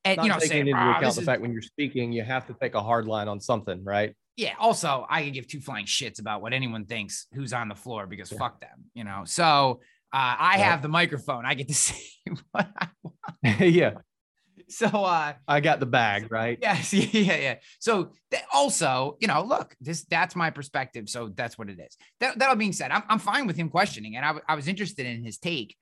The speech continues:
Speaker 1: and I was interested in why he thought you could do that, despite the fact that all evidence and all statistics would point otherwise. But then t-, to take such a hard line on that old school tact and then to tell me that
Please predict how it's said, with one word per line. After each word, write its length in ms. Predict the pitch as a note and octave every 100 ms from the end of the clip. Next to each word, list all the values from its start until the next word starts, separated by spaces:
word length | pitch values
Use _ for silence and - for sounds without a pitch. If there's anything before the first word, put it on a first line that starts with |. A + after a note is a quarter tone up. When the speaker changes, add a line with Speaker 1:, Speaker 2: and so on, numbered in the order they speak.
| _ _ -
Speaker 1:
and 120 | D#3
I 80 | D3+
was 120 | D3
interested 380 | F3+ E3 E3 E3+
in 140 | C3+ C#3
why 260 | C#3 C3+
he 240 | B2 B2+ A#2
thought 360 | D3+ E3 -
you 80 | B2+
could 160 | C3 A#2+
do 140 | B2
that, 200 | A#2 G#2+ -
despite 340 | A#2 - C#3+
the 60 | B2
fact 320 | - A#2+ -
that 220 | A#2+ A2 - -
all 300 | C3+ B2+ A#2+
evidence 520 | A2+ A2+ A2 G#2+ -
and 120 | A2+
all 120 | A2
statistics 580 | - G#2 A#2+ G#2+ G2 -
would 120 | A2
point 280 | - A#2+ G2+
otherwise. 540 | D#3 G#3+ C#3+ G2+ G2+ - _ _ _ _
But 160 | G3+ -
then 440 | A#3 G#3+ G3 F3 - _ _ _ _ _ _ -
t-, 80 | - _ -
to 100 | F#3
take 320 | A3+ D4+ D4+
such 200 | E4+ B3
a 60 | E3+
hard 360 | G3 G3+ F#3
line 300 | F3 F3+ E3+
on 120 | D3
that 200 | C#3 C3+ -
old 260 | D#3 C#3+
school 300 | - - D3 A2
tact 540 | - E3 C3 A2 - _ _ _ E3+
and 240 | E3+ D3 C3
then 340 | D#3+ A3 C#4 D4
to 100 | G#3
tell 320 | - G3 G#3
me 400 | E3+ C3+ B2+ A#2+ _ _ -
that 240 | E3+ E3